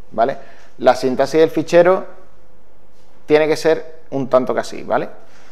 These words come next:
Entonces, tiene la siguiente sintaxis. Una M que corresponde al minuto en el que se va a ejecutar el script o el comando que tengamos en cuestión,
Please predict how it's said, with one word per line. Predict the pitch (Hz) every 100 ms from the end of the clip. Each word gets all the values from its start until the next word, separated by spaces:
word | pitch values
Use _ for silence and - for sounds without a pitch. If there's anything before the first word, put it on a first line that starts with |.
| - - - - - -
Entonces, | 113 117 127 - - - - - - - - - - - - - -
tiene | 156 160
la |
siguiente | 147 135 123
sintaxis. | - 113 98 - 104 - -
Una | 135 147 180
M | 202 220
que | 202 135
corresponde | 165 120 - 156 135
al | 120
minuto | 117 117 131 160 127
en | 113
el | 113
que | 104
se | 113 117
va | 127
a |
ejecutar | 147 147 151 147 143 - - -
el | 127 127
script | - 180 190
o | 127
el | 113
comando | 120 123 131 135
que | 123
tengamos | 127 131 127
en | 131
cuestión, | 131 135 180 196 233